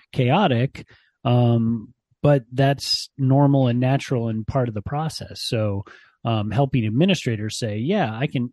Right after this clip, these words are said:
I can sit back and let this happen," and, and not, you know, as you've said, not say, "Oh, I'll come back on a day when you're teaching."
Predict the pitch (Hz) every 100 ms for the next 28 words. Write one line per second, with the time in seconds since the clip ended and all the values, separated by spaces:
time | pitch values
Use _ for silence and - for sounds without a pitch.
0 | - 147 151 117 107 - - - - 147
1 | - 123 120 117 117 120 104 - 113 131
2 | - 101 104 113 117 110 107 - - _
3 | _ _ 139 131 143 151 - - 143 120
4 | 113 127 139 147 139 - 117 117 120 131
5 | 139 127 127 - 131 120 120 139 135 135
6 | 147 131 123 135 120 113 117 113 107 107
7 | 180 151 - 82